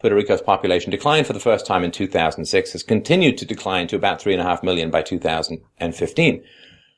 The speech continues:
So the loss of one percent of the population each year is ten times more than the rate in Japan or West Virginia,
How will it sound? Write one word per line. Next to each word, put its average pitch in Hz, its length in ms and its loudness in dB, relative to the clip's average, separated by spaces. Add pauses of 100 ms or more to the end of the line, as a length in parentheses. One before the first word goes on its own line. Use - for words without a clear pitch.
(460)
So - 180 2
the 147 100 4
loss 175 260 4
of 120 140 0
one 127 260 2
percent - 640 0 (300)
of 107 200 4
the - 80 -6
population 107 540 2
each 95 160 -2
year 104 120 6
is 92 60 0
ten 139 260 -2
times 120 400 -2
more 107 240 6
than 85 140 0
the 82 80 -2
rate 87 200 4
in 82 100 -2
Japan 131 360 0
or 120 100 4
West 180 220 2
Virginia, 175 400 0